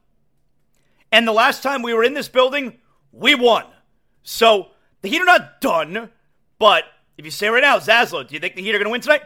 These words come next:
No, I don't think the Heat are gonna win tonight. But I was never going to be angry if the Heat lose in the finals.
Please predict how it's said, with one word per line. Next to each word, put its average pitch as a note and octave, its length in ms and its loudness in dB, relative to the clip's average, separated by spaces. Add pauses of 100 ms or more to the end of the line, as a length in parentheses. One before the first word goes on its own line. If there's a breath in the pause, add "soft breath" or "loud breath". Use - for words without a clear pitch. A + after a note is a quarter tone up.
No, G4 200 -2 (420)
I D#3 80 -8
don't A#3 320 -2
think G3+ 160 -6
the F3+ 80 -12
Heat E3+ 120 -8
are D#3 60 -8
gonna C#3+ 140 -10
win C3 160 -12
tonight. G#2+ 320 -20 (340 soft breath)
But A3+ 220 -6 (180 soft breath)
I F#3+ 80 -2
was G3 220 -4
never C#4 360 -2
going B3 280 0
to E3 80 -18
be G3 200 -10
angry D#3 720 -6 (220)
if G#3 200 -4
the F3+ 80 -6
Heat D#3+ 300 -12
lose B2 500 -18 (180)
in F3+ 160 -4
the D#3+ 80 -8
finals. C#3 500 -6